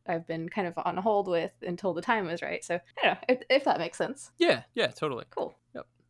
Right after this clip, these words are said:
Speaker 2: All right, so the last thing here is servitor death. And I really love how Architrator Blue Fluke describes the killing of a servitor. And they write, "It's vital that once your servitor has completed its task, that you delete it.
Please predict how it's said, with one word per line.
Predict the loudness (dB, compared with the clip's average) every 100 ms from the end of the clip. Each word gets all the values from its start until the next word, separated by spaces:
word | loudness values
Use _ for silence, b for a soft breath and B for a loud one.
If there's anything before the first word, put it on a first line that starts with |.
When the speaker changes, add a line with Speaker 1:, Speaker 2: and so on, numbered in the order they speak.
| _ _ _ _ b b 4
Speaker 2:
All |
right, | 4
so | 2
the | 6
last | 8 8 6
thing | 0
here | 2 2 0 2
is | 2 4 4 2
servitor | 0 0 0 -2 -4 -4 -6
death. | -12 -12 -16 -12
And | -6 -4 -2
I | -2
really | 0 0
love | 4 4 4
how | 4 6 6 4 0
Architrator | -4 -4 -4 -2
Blue | -2 -6 -6
Fluke | -4 -4 -4 -10 -18 -14
describes | -6 0 2 2 -2 -8 -12 -14
the | -18
killing | -6 -4 -2 -2
of | -4
a |
servitor. | -4 -4 -6 -10 -12 -12 -16 -20 _ -10
And | -6 -4
they | 0
write, | 4 4 2 -4 _ _ b b b b b
"It's | -6
vital | 4 6 6 4 4
that | 0
once | 0 -4
your | -6
servitor | -4 -4 -4 -2 0
has | -2 -6
completed | -10 -6 -6 -6
its | -10 -6
task, | 2 4 2 -2 -12 -10
that | -8
you | -6 -6
delete | -6 -4 -4 -4
it. | -6 -18